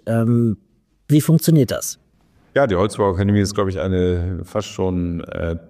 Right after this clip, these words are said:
Speaker 2: eindeutige Weiterentwicklung des Angebots der Koalition für Holzbau gewesen. Ich nenn's mal ein bisschen Institutionalisierung der Bemühungen, der Themen, die wir sowieso schon immer hatten. Ähm,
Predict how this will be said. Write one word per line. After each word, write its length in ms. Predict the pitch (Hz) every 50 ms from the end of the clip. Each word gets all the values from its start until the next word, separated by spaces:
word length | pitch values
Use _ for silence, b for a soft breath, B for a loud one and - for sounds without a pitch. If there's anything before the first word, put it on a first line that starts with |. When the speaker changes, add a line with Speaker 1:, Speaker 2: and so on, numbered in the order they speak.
| _
Speaker 2:
eindeutige 640 | - 98 101 98 92 98 101 123 123 - 107 98 85
Weiterentwicklung 800 | 92 95 87 - 139 101 87 82 78 101 92 - - 90 85 87
des 360 | 80 87 87 85 82 - -
Angebots 500 | - 117 123 110 101 85 85 85 - -
der 200 | - 90 85 85
Koalition 460 | 80 - 95 85 85 85 82 - 90 80
für 100 | - 85
Holzbau 320 | 82 78 - - - 82
gewesen. 500 | 80 78 78 87 98 110 101 - 104 95
Ich 140 | 90 - -
nenn's 200 | 101 101 98 -
mal 100 | 98 87
ein 80 | 90
bisschen 240 | 92 98 - 98 90 -
Institutionalisierung 1500 | - 117 110 - - 95 - 104 98 - - 101 95 95 98 98 90 82 85 95 113 131 110 113 117 110 110 104 104 -
der 280 | - 95 95 98 98 95
Bemühungen, 680 | 90 92 90 92 98 110 123 117 113 110 104 101 98
der 160 | 90 95 90
Themen, 280 | - - 101 104 107 98
die 140 | 90 95 87
wir 400 | 90 92 90 90 87 87 92 92
sowieso 360 | 90 87 87 87 80 95 110
schon 180 | - - 107 -
immer 220 | 80 82 78 73
hatten. 380 | 78 78 76 - 101 101 101 101 B B B B B B B B B B B
Ähm, 640 | - 95 90 87 87 87 87 87 90 90 92 95 95